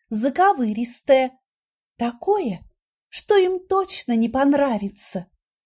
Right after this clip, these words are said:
"Разберусь, ведьма, и накажу виновных", уверила меня царица-фей. "Прости их только".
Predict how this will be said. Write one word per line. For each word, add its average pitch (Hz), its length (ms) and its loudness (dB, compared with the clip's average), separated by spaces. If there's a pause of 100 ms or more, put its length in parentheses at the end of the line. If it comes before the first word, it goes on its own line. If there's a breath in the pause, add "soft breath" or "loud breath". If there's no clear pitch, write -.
(720)
"Разберусь, 285 880 -2
ведьма, 269 680 -2 (400)
и 349 100 4
накажу 339 640 2
виновных", 311 920 -2 (800)
уверила 185 580 2
меня 196 260 0
царица-фей. 196 1040 -2 (800)
"Прости 311 840 -4
их - 240 -12
только". 208 680 -8